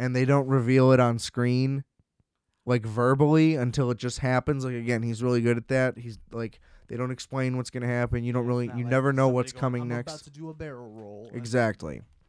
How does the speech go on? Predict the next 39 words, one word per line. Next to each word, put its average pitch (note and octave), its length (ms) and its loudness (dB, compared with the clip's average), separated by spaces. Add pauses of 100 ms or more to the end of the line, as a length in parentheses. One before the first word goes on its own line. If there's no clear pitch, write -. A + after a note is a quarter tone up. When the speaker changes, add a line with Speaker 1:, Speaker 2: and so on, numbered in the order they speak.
(520)
Speaker 1:
Um, G#2 500 -4 (580)
Tom D#3+ 300 2
Sizemore E3 800 2
not C3+ 420 2
playing C3+ 420 0
a B2 40 -2
crazy B2+ 420 0
guy C#3+ 320 2
is C#3+ 200 0
weird D3+ 420 -2
'cause A2+ 180 -4
he's A2+ 160 0
a A2+ 60 -2
fucking A2+ 320 -2
crazy A#2 380 0
guy. C3 300 0 (340)
Speaker 2:
Yeah. A#2+ 300 -18 (260)
Speaker 1:
So A#2+ 220 0
that A#2+ 100 4
was A#2+ 160 2
interesting. A#2+ 340 -2 (260)
Although D3+ 200 8
he D#3+ 80 6
does F3 220 6
use F3 140 2
a D#3 80 6
little D3 280 8
girl C3+ 320 6
as A#2 100 4
a A#2 60 4
human C3 400 0
shield A2+ 500 -2
during G#2+ 280 -4
the F#2+ 80 -4
heist, F#2 300 -6
so - 340 -12
that's F#2 200 -8
a - 60 -6
little F2+ 320 -8